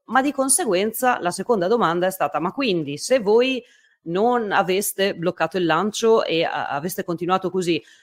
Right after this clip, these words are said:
sarebbe successa una catastrofe? Cosa sarebbe successo?" No, hanno detto: "Allora, in caso, per quanto riguarda la Crew sei,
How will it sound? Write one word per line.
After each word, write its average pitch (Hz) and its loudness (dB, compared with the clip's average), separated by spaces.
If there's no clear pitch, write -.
sarebbe 185 0
successa 180 -6
una 180 -2
catastrofe? 226 0
Cosa 196 -2
sarebbe 180 0
successo?" 170 -2
No, 190 4
hanno 180 2
detto: 170 0
"Allora, 170 2
in 226 -2
caso, 170 0
per 165 -6
quanto 214 -2
riguarda 202 2
la 165 0
Crew 214 -6
sei, 196 0